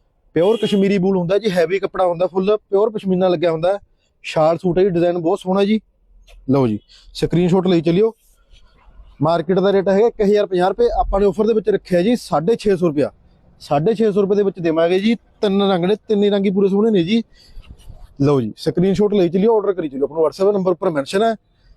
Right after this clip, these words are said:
ਬਹੁਤ ਸੋਹਣਾ ਕਲਰ ਚਾਰਟ ਹੈ ਜੀ, ਰੰਗ ਤਿੰਨ ਨੇ ਜੀ, ਤਿੰਨੇ ਬੜੇ ਪਿਆਰੇ ਕਲਰ ਨੇ। ਇੱਕ ਹਜ਼ਾਰ ਪੰਜਾਹ ਵਾਲਾ ਸੂਟ ਜੀ, ਸਾਢੇ ਛੇ ਸੌ ਰੁਪਏ ਦੇ ਵਿੱਚ। ਸ਼ਾਲ ਸੂਟ ਬੜਾ ਵਧੀਆ ਕੱਪੜਾ ਹੈ, ਹੈਵੀ ਕੱਪੜਾ ਲੱਗਿਆ ਹੋਇਆ, ਪੂਰਾ ਪਿਓਰ ਕੁਆਲਿਟੀ ਲੱਗੀ ਹੋਈ ਪਸ਼ਮੀਨੇ ਦੀ,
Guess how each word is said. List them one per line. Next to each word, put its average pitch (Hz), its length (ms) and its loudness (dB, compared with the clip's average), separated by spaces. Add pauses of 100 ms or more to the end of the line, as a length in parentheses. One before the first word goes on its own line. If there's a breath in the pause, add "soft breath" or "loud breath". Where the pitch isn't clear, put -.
(220)
ਬਹੁਤ 156 280 0
ਸੋਹਣਾ 208 240 0
ਕਲਰ 185 240 0
ਚਾਰਟ 190 260 0
ਹੈ 202 80 2
ਜੀ, 226 200 -2 (320)
ਰੰਗ 175 220 0
ਤਿੰਨ 190 360 -2
ਨੇ 185 100 2
ਜੀ, 208 100 0
ਤਿੰਨੇ 208 260 0
ਬੜੇ 202 200 0
ਪਿਆਰੇ 185 240 0
ਕਲਰ 170 220 0
ਨੇ। 214 200 0 (960)
ਇੱਕ - 220 -4
ਹਜ਼ਾਰ 190 420 2
ਪੰਜਾਹ 185 340 0
ਵਾਲਾ 214 200 0
ਸੂਟ 170 340 -2
ਜੀ, 208 140 2
ਸਾਢੇ 196 440 -2
ਛੇ 202 140 0
ਸੌ 180 120 0
ਰੁਪਏ 170 160 2
ਦੇ 175 80 2
ਵਿੱਚ। 160 260 -4
ਸ਼ਾਲ 165 380 0
ਸੂਟ 165 180 -6
ਬੜਾ 165 240 0
ਵਧੀਆ 170 220 0
ਕੱਪੜਾ 180 260 -4
ਹੈ, 220 100 0 (540 loud breath)
ਹੈਵੀ 180 260 0
ਕੱਪੜਾ 208 260 -2
ਲੱਗਿਆ 190 240 2
ਹੋਇਆ, 196 160 2
ਪੂਰਾ 208 260 0
ਪਿਓਰ 220 220 2
ਕੁਆਲਿਟੀ 220 300 0
ਲੱਗੀ 185 180 -2
ਹੋਈ 185 80 2
ਪਸ਼ਮੀਨੇ 202 400 -2
ਦੀ, 226 160 -4